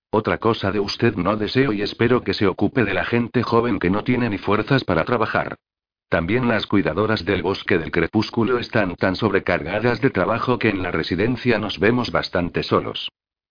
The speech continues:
El médico parecía angustiado. Tiró de sus manos liberándolas del apretón bien intencionado de Siri,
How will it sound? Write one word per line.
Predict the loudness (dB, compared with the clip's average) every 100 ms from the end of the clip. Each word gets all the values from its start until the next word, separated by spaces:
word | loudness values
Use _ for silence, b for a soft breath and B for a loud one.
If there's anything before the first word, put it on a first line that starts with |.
| -2
El | 0 0
médico | 0 2 2 0
parecía | 0 -2 0 2 2
angustiado. | 0 -2 -2 2 2 0 -6 -14 _ _ _ _ -2
Tiró | 0 2
de | 0
sus | -2 0
manos | 2 2 0 0
liberándolas | 0 0 0 0 0 0 0
del | 0
apretón | 0 -2 0 0 0
bien | 0 -2
intencionado | -2 -2 -2 0 0 2 2 0
de | -2
Siri, | -4 -2 0 0